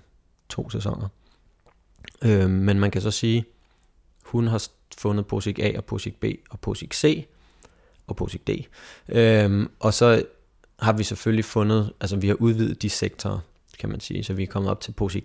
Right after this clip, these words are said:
G, men det er jo ligesom, når man har fundet den oprindelige, øh, bosætning, så, så er det jo sådan set bare udvidet. Så det er bare blevet større. Det er ikke, men jeg vil ikke sige, det er mig, der har, har fundet noget helt nyt.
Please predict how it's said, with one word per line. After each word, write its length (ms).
G, 280
men 220
det 80
er 40
jo 80
ligesom, 380
når 60
man 120
har 160
fundet 420
den 140
oprindelige, 800
øh, 380
bosætning, 560
så, 420
så 160
er 40
det 120
jo 60
sådan 160
set 180
bare 240
udvidet. 440
Så 100
det 100
er 40
bare 160
blevet 180
større. 500
Det 100
er 40
ikke, 180
men 180
jeg 80
vil 80
ikke 120
sige, 200
det 140
er 40
mig, 240
der 60
har, 240
har 140
fundet 380
noget 200
helt 260
nyt. 280